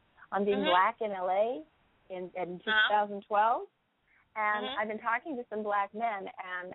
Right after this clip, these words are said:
Speaker 1: I've been talking to men from Europe and some men from here. And I gotta tell you, they're experiencing a lot of frustration with American black women.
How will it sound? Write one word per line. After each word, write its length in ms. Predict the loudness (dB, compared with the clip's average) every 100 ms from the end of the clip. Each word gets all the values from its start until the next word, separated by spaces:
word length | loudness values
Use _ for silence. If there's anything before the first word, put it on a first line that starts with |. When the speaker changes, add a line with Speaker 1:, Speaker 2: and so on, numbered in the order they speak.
| -4
Speaker 1:
I've 80 | -2
been 80 | 0
talking 320 | 0 0 -2 -6
to 60 |
men 260 | -4 -2 -2
from 220 | -2 -2 2
Europe 340 | 2 2 0 _ -10
and 120 | -10 -8
some 140 | -4
men 200 | -2 -4 -6
from 140 | -8
here. 400 | 0 2 2 0 -8 _ _ _
And 160 | -2 0
I 100 | 2
gotta 240 | 4 2 -4
tell 220 | -4 -2
you, 80 | -2
they're 240 | 0 0 -2
experiencing 720 | -6 _ -4 -4 -6 -6 -6
a 100 | -2
lot 300 | 2 4 4 0
of 60 | -4
frustration 760 | -10 -10 -4 -2 -2 -4 -8 -4
with 140 | -4
American 520 | -2 0 0 -2 -6
black 240 | -4 -4 -4
women. 260 | -4 -4